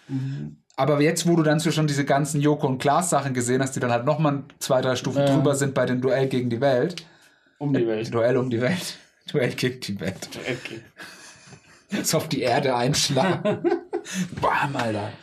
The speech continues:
Speaker 1: Das hast du davon, Miststück.
Speaker 2: Das hast du davon, Alter, wie Tornado. Ähm, ja, äh, also ich fand's schon sehr lustig und ich glaube, dass es damals noch mal um einiges lustiger gezündet hat, aber weil du halt schon derbere Sachen gewohnt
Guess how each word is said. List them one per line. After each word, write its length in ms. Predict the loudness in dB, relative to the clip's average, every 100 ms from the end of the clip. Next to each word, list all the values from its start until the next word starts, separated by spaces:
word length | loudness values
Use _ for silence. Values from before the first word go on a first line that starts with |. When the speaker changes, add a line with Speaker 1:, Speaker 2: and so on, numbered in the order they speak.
| -6
Speaker 1:
Das 160 | -2
hast 200 | 0 0
du 40 | 0
davon, 320 | 0 0 0
Miststück. 560 | 0 -2 -4 -2 -4 -4
Speaker 2:
Das 160 | -2
hast 160 | 0 2
du 60 |
davon, 380 | 2 2 0 0
Alter, 240 | 0 -2 -2
wie 80 | -2
Tornado. 840 | 0 0 2 2 2 4 2 0 -10 -20 -20 -4
Ähm, 600 | -2 -2 -2 -4 -8 -14 -18 _ _ _ _ _
ja, 240 | -2 -2 -4 -20 _ -2
äh, 280 | 2 2 0 -8 -6
also 200 | -4 -4 -10 -8
ich 140 | -2
fand's 200 | 0 0
schon 140 | 2 2
sehr 140 | 4
lustig 560 | 4 2 0 -4 -4 -2
und 140 | 0
ich 140 | 0
glaube, 340 | 0 2 2 2
dass 180 | 0 -4
es 120 | 0
damals 340 | 2 2 2
noch 100 | 0
mal 80 | 0
um 120 | -2 0
einiges 360 | 2 2 2
lustiger 360 | 2 2 0 -2
gezündet 420 | 0 0 0 2
hat, 100 | 0
aber 200 | 2 2
weil 140 | 4
du 80 | 4
halt 100 | 2
schon 140 | 0 0
derbere 320 | 2 2 0
Sachen 280 | 0 0 -2
gewohnt 520 | -2 2 0 0 -12